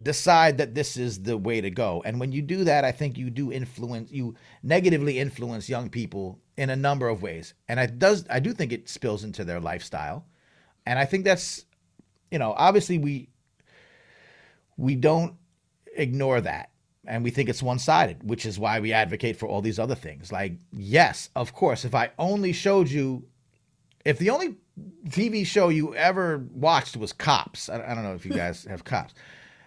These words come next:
Speaker 1: you know, you would think that every black person's a criminal, every poor white guy's on meth, and that's your exposure to it. You wouldn't know anything else about anything.
Speaker 2: Mm-hmm.
Speaker 1: So it
Speaker 2: Mm-hmm.
Speaker 1: does come to exposure.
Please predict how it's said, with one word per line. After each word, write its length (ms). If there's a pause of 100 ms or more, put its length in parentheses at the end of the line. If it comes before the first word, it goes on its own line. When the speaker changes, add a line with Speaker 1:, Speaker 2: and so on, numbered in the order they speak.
(180)
Speaker 1:
you 80
know, 320 (280)
you 220
would 160
think 400
that 440 (520)
every 260
black 340
person's 340
a 40
criminal, 640
every 440 (100)
poor 240
white 280
guy's 320
on 220
meth, 400
and 360
that's 320
your 180
exposure 600
to 220
it. 100
You 100
wouldn't 240
know 240 (100)
anything 440
else 240
about 260
anything. 460
Speaker 2:
Mm-hmm. 180 (100)
Speaker 1:
So 220
it 60
Speaker 2:
Mm-hmm. 80
Speaker 1:
does 320
come 340
to 440
exposure. 720